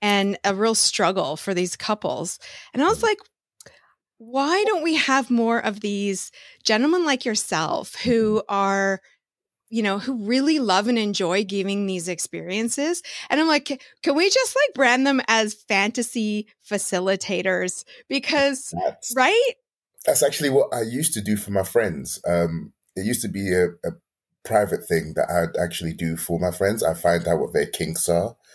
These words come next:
Speaker 2: and, um, do my best to make, facilitate it. So I've had friends that have certain fantasies that they'd always want to do, but they don't know how to get it started. So
Speaker 1: Yeah.
Speaker 2: I, I,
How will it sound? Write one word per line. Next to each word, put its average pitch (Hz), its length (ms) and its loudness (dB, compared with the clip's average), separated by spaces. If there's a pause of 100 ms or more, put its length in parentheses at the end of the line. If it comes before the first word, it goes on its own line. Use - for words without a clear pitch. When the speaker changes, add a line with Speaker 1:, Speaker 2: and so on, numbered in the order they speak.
(460)
Speaker 2:
and, 80 560 0
um, 78 500 -2 (380)
do 95 140 -2
my 87 140 4
best 85 380 0
to 82 60 -6
make, 78 220 -4
facilitate 80 640 -2
it. - 220 -10 (560)
So 78 480 0
I've 87 220 2
had 85 260 0
friends 80 320 0
that 76 140 -2
have 76 280 -2
certain 82 400 -2
fantasies 78 840 -2
that 69 260 -6 (680)
they'd 80 200 -2
always 85 320 2
want 82 200 0
to 82 100 -4
do, 76 400 -4
but 73 220 -6
they 76 80 -6
don't 78 160 -4
know 76 80 -4
how 76 220 -4
to 76 120 -6
get 78 200 0
it 73 60 0
started. 73 640 -2
So 76 220 -2
Speaker 1:
Yeah. 277 320 0 (720)
Speaker 2:
I, 82 380 0
I, 85 40 0